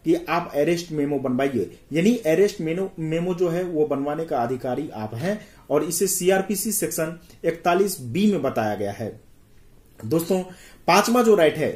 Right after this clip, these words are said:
वो पांचवा right ये है कि पुलिस को अरेस्ट किए गए पर्सन की फैमिली या रिलेटिव्स को सूचना देनी होगी कि आपके फलाने बंदे को मैंने अरेस्ट किया है, आप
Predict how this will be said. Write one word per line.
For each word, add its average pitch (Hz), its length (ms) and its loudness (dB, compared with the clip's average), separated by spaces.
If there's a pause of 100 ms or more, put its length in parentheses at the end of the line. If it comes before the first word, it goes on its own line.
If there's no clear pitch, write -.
(100)
वो 185 80 2
पांचवा 185 360 2
right 185 240 0
ये 180 180 4
है 165 160 0 (520)
कि 220 140 2 (160)
पुलिस 220 300 2
को 220 120 4
अरेस्ट 202 540 4
किए 185 160 4
गए 180 140 6
पर्सन 175 420 -2
की 151 220 -2 (640)
फैमिली 196 560 2
या 160 100 6
रिलेटिव्स 151 580 2
को 165 140 -4
सूचना 160 380 -4
देनी 151 340 -2
होगी 180 280 -4 (440)
कि 226 320 -2 (1040)
आपके 180 480 4 (260)
फलाने 196 340 4
बंदे 180 260 0
को 180 140 -2
मैंने 139 300 0
अरेस्ट 151 480 2
किया 202 180 2
है, 214 200 -6 (280)
आप 165 220 0